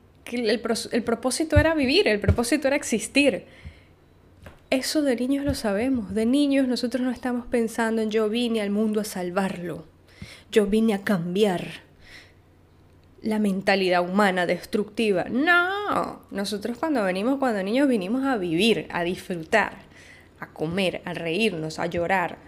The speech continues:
a tener rabia, pero contentarnos a los diez minutos, a,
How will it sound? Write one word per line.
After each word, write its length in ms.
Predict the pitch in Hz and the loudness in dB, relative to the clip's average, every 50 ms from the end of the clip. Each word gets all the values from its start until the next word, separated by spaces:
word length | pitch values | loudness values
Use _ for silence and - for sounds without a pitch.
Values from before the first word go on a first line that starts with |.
| - - | -10 -8
a 80 | 180 185 | -6 -6
tener 320 | - 190 190 196 202 220 | -4 -4 -4 -2 -2 -2
rabia, 440 | 240 262 269 277 277 294 311 311 277 | 0 2 2 2 2 2 2 0 0
pero 160 | 269 - 208 | 0 -2 -2
contentarnos 680 | - 190 190 190 170 170 175 - - - 208 220 214 226 | -2 -2 -2 -2 -2 -4 -2 -2 -4 -4 -2 -4 -4 -4
a 40 | |
los 160 | 208 180 160 - | -4 -6 -4 -4
diez 180 | 196 190 180 | -6 -4 -2
minutos, 540 | 202 202 196 202 202 196 190 - - 175 170 175 | -2 -2 -2 -2 -2 -4 -4 -6 -6 -8 -6 -4
a, 140 | 180 180 | -6 -6